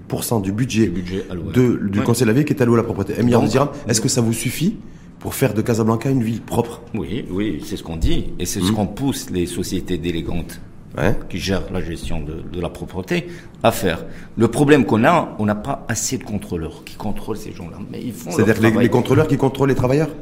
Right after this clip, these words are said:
Speaker 2: Qui contrôlent la, les travailleurs, qui contrôlent, parce que les travailleurs, les, les, les, les, les travailleurs,
Speaker 1: Les agents,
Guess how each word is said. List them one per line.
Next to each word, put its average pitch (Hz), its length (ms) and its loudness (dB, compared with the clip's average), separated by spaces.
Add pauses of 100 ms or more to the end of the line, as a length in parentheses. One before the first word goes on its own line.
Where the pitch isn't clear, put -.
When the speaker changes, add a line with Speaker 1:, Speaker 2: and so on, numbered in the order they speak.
(360)
Speaker 2:
Qui - 120 -14
contrôlent - 440 0
la, 90 80 2 (220)
les 104 160 -2
travailleurs, 85 480 -2
qui - 100 -6
contrôlent, 92 360 -4
parce - 180 -2
que - 80 0
les 104 100 2
travailleurs, 90 640 0
les, 85 300 0
les, 80 280 -4
les, 76 340 -4
les, 73 260 -6 (100)
les 85 80 -10
travailleurs, 92 460 2
Speaker 1:
Les 98 140 6
agents, 110 240 6